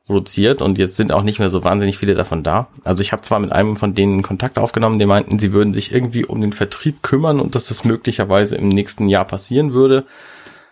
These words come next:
aber wann, wussten die halt auch nicht so genau,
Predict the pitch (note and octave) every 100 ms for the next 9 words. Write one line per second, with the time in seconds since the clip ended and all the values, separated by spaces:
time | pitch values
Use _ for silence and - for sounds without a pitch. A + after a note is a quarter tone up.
0 | _ - F#2+ F#2+ F#2 F#2 F2 C3 D3+ -
1 | G#2+ G#2+ G2+ G#2 G2+ F#2 F2 E2+ C#2+ -
2 | - - - - G#1+ A#1 -